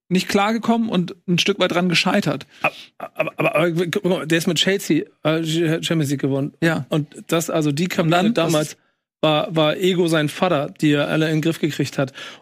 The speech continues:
Speaker 2: Und in Deutschland wird quasi auch der Trainer ja auch durch die Medien und offensichtlich auch durch diese Mannschaft einfach in ein ganz anderes Licht gestellt.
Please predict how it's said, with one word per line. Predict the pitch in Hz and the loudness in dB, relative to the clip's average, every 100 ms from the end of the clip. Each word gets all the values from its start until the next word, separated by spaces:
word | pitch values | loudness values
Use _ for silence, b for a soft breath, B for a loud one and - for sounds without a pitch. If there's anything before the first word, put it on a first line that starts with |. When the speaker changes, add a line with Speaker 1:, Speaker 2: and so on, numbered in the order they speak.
| - | -2
Speaker 2:
Und | 160 | 2
in | 156 | 2
Deutschland | 156 220 - 170 170 160 | 2 0 -2 -2 0 0
wird | 170 180 - | 0 -2 -14
quasi | - 165 156 151 156 | -4 0 2 2 2
auch | 165 160 | 0 -2
der | - 151 | -2 -2
Trainer | - 202 160 | 0 0 2
ja | 139 147 | 0 0
auch | 151 | -4
durch | - 151 143 | -2 -2 -2
die | - | 0
Medien | 147 185 190 165 170 190 | 2 2 2 2 2 0
und | 262 196 202 | 0 0 0
offensichtlich | - 160 160 - 156 | -2 0 0 -2 -2
auch | - | -2
durch | 160 131 | -4 -4
diese | 143 147 | -2 -2
Mannschaft | 190 147 - | -2 -4 -4
einfach | 156 147 | -4 -2
in | 151 | 0
ein | 143 | 0
ganz | 147 147 | 0 -2
anderes | 151 139 131 | -2 -2 -2
Licht | 175 | -4
gestellt. | - 165 143 | -2 -2 -4